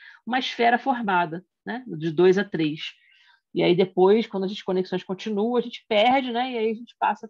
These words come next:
ter uma estrutura topológica aqui mais complicada, que são os nove, né? Os, os nove estruturas de dimensão três aí, né? Então, a gente poderia fazer pra outros também, depois isso aqui também é legal. Aí eu não fiz, né, a bottleneck disso, mas aí a gente podia, né?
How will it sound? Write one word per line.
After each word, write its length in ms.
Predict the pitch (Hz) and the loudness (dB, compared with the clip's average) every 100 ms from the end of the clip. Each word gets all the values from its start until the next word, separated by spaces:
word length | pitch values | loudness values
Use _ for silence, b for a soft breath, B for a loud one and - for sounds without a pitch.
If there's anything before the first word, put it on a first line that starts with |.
| - | -8
ter 80 | 208 | -6
uma 140 | 214 | -6
estrutura 320 | 208 - 202 | -10 -8 -8
topológica 600 | 202 190 202 185 190 196 | -8 -4 2 2 2 -2
aqui 280 | 185 208 220 _ _ _ _ _ | -8 -6 -6 _ _ _ _ _
mais 220 | 180 185 | -2 -2
complicada, 560 | 208 185 233 - 165 165 | -2 -4 -4 2 2 2
que 80 | - | -4
são 200 | 180 185 | 0 2
os 160 | 165 | 2
nove, 460 | 160 165 190 175 170 | 2 4 4 4 -2
né? 280 | 165 180 165 | 0 2 2
Os, 100 | 190 160 - | -2 -10 -16
os 120 | 160 | -6
nove 560 | 165 165 170 180 196 | 0 2 0 -4 -4
estruturas 560 | 185 - 185 175 180 185 | -6 -8 -8 -2 2 2
de 60 | 175 | 0
dimensão 840 | 180 185 185 185 - 175 185 190 _ _ _ _ - | -2 0 -2 -6 -4 -2 -2 -4 _ _ _ _ -4
três 440 | 214 185 165 180 | 2 2 2 -2
aí, 260 | 226 190 151 | -2 -2 -6
né? 220 | 175 226 | -8 -8
Então, 180 | 233 233 | -8 -10
a 40 | |
gente 140 | 254 - | -10 -10
poderia 340 | 269 262 254 | -8 -6 -4
fazer 580 | 262 277 240 254 294 370 _ _ _ _ _ _ _ | 0 0 0 -2 -2 -4 _ _ _ _ _ _ _
pra 180 | - 220 | 0 2
outros 420 | 196 233 262 - | 4 4 2 -6
também, 380 | - 208 180 226 | -8 -4 -2 -2
depois 420 | 233 233 202 - - | -4 -6 -8 -10 -16
isso 120 | - | -10
aqui 120 | 185 - | -8 -2
também 200 | 190 190 | 2 2
é 40 | |
legal. 320 | 196 180 254 | 4 8 8
Aí 80 | 247 | 8
eu 40 | |
não 80 | 294 | 4
fiz, 320 | 285 311 349 | 0 4 6
né, 100 | 277 | 4
a 140 | 285 254 | 0 0
bottleneck 440 | 208 214 196 202 | -2 -4 -6 -6
disso, 400 | 175 240 370 - | -6 -6 -6 -8
mas 120 | 202 202 | -4 -2
aí 80 | |
a 60 | 233 | -2
gente 200 | 269 - | -4 -12
podia, 460 | - 220 185 277 240 | -8 -6 -4 -2 0
né? 220 | 233 254 | 0 -2